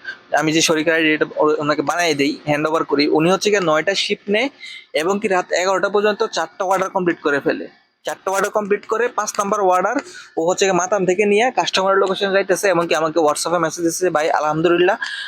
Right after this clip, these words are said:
বাইক মোড পাইছি, আপনার আইডি সব কিছু ওকে পাইছি,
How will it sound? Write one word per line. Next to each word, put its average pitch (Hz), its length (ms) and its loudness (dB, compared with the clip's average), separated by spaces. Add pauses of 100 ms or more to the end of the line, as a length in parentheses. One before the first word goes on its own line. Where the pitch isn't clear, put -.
(120)
বাইক 156 260 -4
মোড 185 200 -4
পাইছি, 208 440 -4 (320)
আপনার 165 220 -4
আইডি 160 340 -4
সব 160 180 0 (100)
কিছু 185 180 -2
ওকে 196 160 -2
পাইছি, 196 460 -2